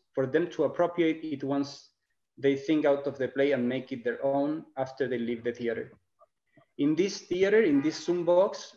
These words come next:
we give each of, each one of you a warm welcome. To paraphrase the Chilean band Lucibel, you all write with sweet, with sweat and tenderness. <laughs> Thank you so much for coming today. And Fabian, please.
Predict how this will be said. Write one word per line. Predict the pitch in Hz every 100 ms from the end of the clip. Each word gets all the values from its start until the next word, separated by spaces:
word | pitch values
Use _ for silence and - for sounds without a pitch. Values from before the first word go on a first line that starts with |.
| 139
we | 139
give | 151 170 170
each | 160 160 -
of, | 147 - _ _ _ -
each | 160 - -
one | 151 151
of | -
you | 147 175
a | 131
warm | 123 143 147
welcome. | 131 117 117 123 131 - _ _ - _
To | 143 143
paraphrase | 143 147 147 165 156 143 - - -
the |
Chilean | 127 156 151 143
band | 139 139
Lucibel, | 143 131 131 139 151 180 - _ _ -
you | 135 160 165 -
all | 143
write | 139 151 156 160
with | 131 123
sweet, | - - 160 165 - -
with | 143 139
sweat | - 165 - -
and | 131 120
tenderness. | 131 120 117 120 120 - - _
<laughs> | - - -
Thank | 151 151
you | 170
so | 160
much | 160 156 156
for | - 139
coming | 147 139 139
today. | 127 139 127 120 113 110 113 _ _ _ _ _ _ _ _ _ _ -
And | 123 120 117 110 110 -
Fabian, | 117 123 120
please. | 113 113 107